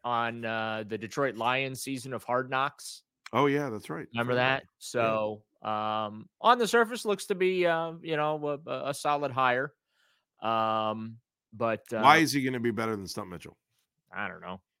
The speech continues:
Speaker 1: <laughs> Diff-, different voice,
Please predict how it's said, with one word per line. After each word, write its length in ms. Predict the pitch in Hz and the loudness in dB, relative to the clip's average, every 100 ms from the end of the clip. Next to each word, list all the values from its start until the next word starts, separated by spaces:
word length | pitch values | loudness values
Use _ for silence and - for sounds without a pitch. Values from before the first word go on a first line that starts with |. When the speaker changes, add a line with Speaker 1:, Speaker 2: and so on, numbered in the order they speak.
| _ _ - _ _ _ _ _ | _ _ -20 _ _ _ _ _
Speaker 1:
<laughs> 240 | 226 - 240 _ _ _ | -14 -12 -18 _ _ _
Diff-, 300 | 135 127 131 | 0 0 -4
different 320 | 127 131 135 | -4 -2 -4
voice, 460 | 117 123 135 - | 0 0 0 -8